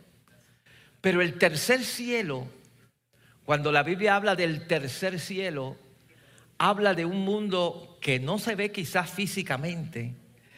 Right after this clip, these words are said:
pero estamos hablando de un mundo que es real,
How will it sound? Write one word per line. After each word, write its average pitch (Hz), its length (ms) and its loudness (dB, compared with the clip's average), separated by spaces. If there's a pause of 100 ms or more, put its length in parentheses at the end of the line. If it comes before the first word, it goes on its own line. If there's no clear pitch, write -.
(300)
pero 135 180 -2
estamos 185 440 0
hablando 185 440 -2
de 156 80 -4
un 175 100 -2
mundo 185 340 -2
que 151 160 2
es 196 140 0
real, 127 600 -4